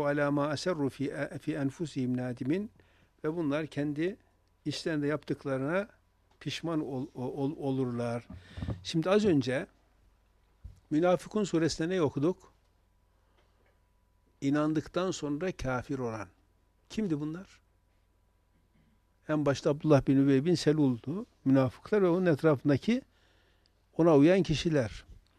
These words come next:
Abdullah bin Übey bin Selul'un Medine'deki Yahudilerle ilişkisi var mıydı Yahya? Tabii. Şeydi işte,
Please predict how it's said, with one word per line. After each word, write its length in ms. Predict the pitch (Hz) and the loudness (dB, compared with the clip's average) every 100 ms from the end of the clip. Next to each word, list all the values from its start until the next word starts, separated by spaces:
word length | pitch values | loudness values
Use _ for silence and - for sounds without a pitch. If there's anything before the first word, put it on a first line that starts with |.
| - - _ _ - | -20 -20 _ _ 2
Abdullah 560 | 139 190 196 226 180 | 2 2 6 6 6
bin 100 | 165 | 4
Übey 380 | 156 156 202 185 | 4 4 2 4
bin 120 | 160 | 2
Selul'un 680 | 139 147 143 139 139 135 107 - - - - - - _ _ _ _ _ _ _ _ _ _ _ _ _ _ _ _ _ | 4 2 4 4 4 2 -2 -10 -14 -16 -18 -20 -20 _ _ _ _ _ _ _ _ _ _ _ _ _ _ _ _ _
Medine'deki 600 | 143 143 160 165 160 - 151 | 4 10 10 10 6 6 6
Yahudilerle 440 | 151 151 156 156 | 6 6 4 4
ilişkisi 460 | 156 - - - 190 | 2 0 -2 0 0
var 120 | 226 | 0
mıydı 280 | 196 151 175 | -4 -4 -2
Yahya? 340 | 143 160 190 _ _ _ _ _ _ _ _ _ _ _ _ _ _ _ | -2 -4 -10 _ _ _ _ _ _ _ _ _ _ _ _ _ _ _
Tabii. 340 | - 139 160 151 _ _ _ _ _ _ _ _ _ _ _ _ _ _ _ _ _ _ _ _ _ _ _ _ _ _ _ _ _ _ _ _ _ _ | 0 2 2 0 _ _ _ _ _ _ _ _ _ _ _ _ _ _ _ _ _ _ _ _ _ _ _ _ _ _ _ _ _ _ _ _ _ _
Şeydi 420 | - 131 131 160 | -8 -2 0 0
işte, 360 | 147 - 165 | 0 -2 -4